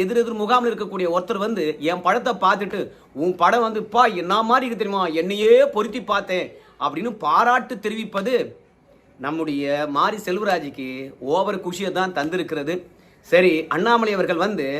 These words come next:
பைசன் படம் பற்றி என்ன பாராட்டியிருக்கிறார் என்ற விஷயத்தை பார்க்கலாமா? அன்பு சகோதரர் திரு மாரி செல்வராஜ் அவர்கள் இயக்கியுள்ள பைசன் காலமாடன் திரைப்படத்தை காணும் வாய்ப்பு கிடைத்தது. ஃப்ரீயா பார்த்தாரா,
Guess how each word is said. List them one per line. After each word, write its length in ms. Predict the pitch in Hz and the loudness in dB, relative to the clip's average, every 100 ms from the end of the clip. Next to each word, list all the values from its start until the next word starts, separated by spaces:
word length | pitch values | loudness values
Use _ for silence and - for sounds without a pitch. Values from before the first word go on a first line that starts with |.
| - 127 | -8 0
பைசன் 420 | 165 240 254 247 208 | 0 2 -2 -2 0
படம் 220 | 196 185 | 0 0
பற்றி 240 | 190 185 143 | 0 0 -2
என்ன 200 | 170 233 202 | 0 -2 0
பாராட்டியிருக்கிறார் 680 | 170 226 214 190 185 185 170 | 4 4 4 0 0 0 0
என்ற 120 | 160 185 | -2 -4
விஷயத்தை 360 | 151 196 180 175 | -4 -2 -4 0
பார்க்கலாமா? 600 | 160 170 165 139 156 180 175 151 131 - | 0 0 0 0 2 4 2 2 0 2
அன்பு 300 | 151 220 254 | 2 2 0
சகோதரர் 540 | 226 214 220 180 190 - | 0 2 4 4 4 0
திரு 180 | 185 175 156 | -2 0 -2
மாரி 340 | 147 160 214 214 | 0 2 2 0
செல்வராஜ் 560 | 202 190 208 180 170 170 | -4 -2 0 0 0 0
அவர்கள் 280 | 165 196 | -2 0
இயக்கியுள்ள 440 | 180 185 185 160 151 165 180 147 | -2 -2 -2 0 2 0 -2 -2
பைசன் 500 | 139 202 214 220 220 240 - | -2 -2 -2 -2 -2 -6 -4
காலமாடன் 640 | 165 175 214 208 190 196 180 | 4 4 4 2 0 0 -2
திரைப்படத்தை 520 | 202 190 170 165 165 180 | -2 0 -2 0 -2 -2
காணும் 420 | 170 175 220 220 | 2 2 2 0
வாய்ப்பு 300 | 175 180 175 | 0 0 -4
கிடைத்தது. 580 | 185 160 165 147 135 165 165 151 131 117 101 - _ _ 131 | -2 -2 -2 -4 -4 -2 -2 -4 -6 -10 -12 -20 _ _ -2
ஃப்ரீயா 200 | 165 185 | 2 4
பார்த்தாரா, 420 | 180 185 170 | 4 4 2